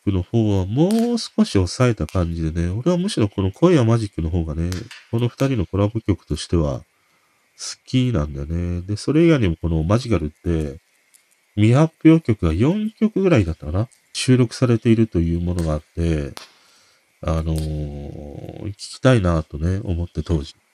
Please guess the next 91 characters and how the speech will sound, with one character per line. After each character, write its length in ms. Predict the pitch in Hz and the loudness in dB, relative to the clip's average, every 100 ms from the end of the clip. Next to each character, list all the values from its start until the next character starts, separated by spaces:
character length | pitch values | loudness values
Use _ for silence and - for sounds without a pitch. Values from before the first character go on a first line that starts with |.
| _ _ _ _ _ _ _ _ _ | _ _ _ _ _ _ _ _ _
で、 280 | 117 117 113 | 2 4 4
タ 200 | - 143 | 2 0
イ 100 | 156 | 2
ミ 160 | 156 165 | 2 2
ン 40 | |
グ 60 | 156 | 2
が 60 | |
あ 20 | |
っ 80 | 160 | 2
て 100 | - | 0
レ 140 | 101 113 | -2 0
コ 260 | - 196 | 2 2
ー 40 | 185 | 4
ド 180 | 131 92 | 4 4
が 100 | 85 | -2
再 260 | - 107 | 0 2
販 180 | 107 107 | 2 0
さ 160 | 101 104 | 0 0
れ 100 | 95 | 0
る 100 | 95 | -2
っ 20 | |
て 180 | - 76 | -6 -6
い 40 | |
う 20 | |
ね、 100 | 85 113 | -4 -2
も 80 | 101 | -2
の 80 | 92 | -2
が 60 | |
あ 20 | 76 | -4
っ 60 | |
た 100 | - | -8
の。 60 | - - _ _ _ _ - | -18 -20 _ _ _ _ -10
あ 120 | 82 | -8
の 440 | 80 80 78 80 | -6 -6 -8 -10
ー、 20 | 92 | -6
こ 160 | - | -2
の 260 | 160 180 175 | 2 4 4
ア 60 | |
ル 80 | 170 | 4
バ 140 | 165 156 | 2 2
ム 100 | 151 | 2
は 80 | |
さ、 240 | 185 - 98 | 0 0 -2
シ 520 | - - 170 180 180 | 0 2 4 4 2
ー 60 | 170 | 2
デ 60 | |
ィ 440 | 175 170 160 147 139 | 4 4 4 2 2
ー 20 | |
も 180 | 151 131 | 2 4
な 160 | 95 | 2
い 80 | 85 | 0
し、 240 | - - 78 71 78 | -4 -4 -4 -4 -12
サ 220 | - 131 | -4 0
ブ 120 | 156 | 0
ス 140 | 165 - | -2 -2
ク 140 | 151 | 2
も 680 | 147 143 143 143 139 135 131 | 4 4 2 2 0 0 0
な 120 | 123 | 0
い 80 | 107 | 0
ん 40 | |
だ 80 | 73 | -4
よ。 120 | 73 - - | -10 -12 -2
レ 160 | 104 | -2
コ 180 | 117 156 | 2 2
ー 40 | 147 | 2
ド 100 | 80 | -2
し 80 | |
か 120 | - 76 | -4 -2
な 140 | 82 | -2
い 60 | 80 | -2
ん 100 | 71 | -6
だ 100 | 71 | -10
よ 40 | |
ね。 280 | 73 82 85 | -6 -4 -4
だ 140 | 92 98 | -4 -4
か 60 | |
ら、 220 | 82 78 - _ _ _ _ _ _ _ _ - | -4 -6 -10 _ _ _ _ _ _ _ _ 0
レ 120 | 117 | 2
コ 200 | 135 165 | 8 8
ー 40 | |
ド 160 | 147 82 | 8 2
を 40 | |
ね、 240 | 73 95 85 | 2 -2 2
予 120 | 101 | 2
約 200 | 123 135 | 2 0
し 100 | - | -2
た 140 | 135 | -4
ん 40 | 120 | -2
だ 100 | 73 | -4
け 60 | |
ど 280 | 78 78 69 | 0 0 -2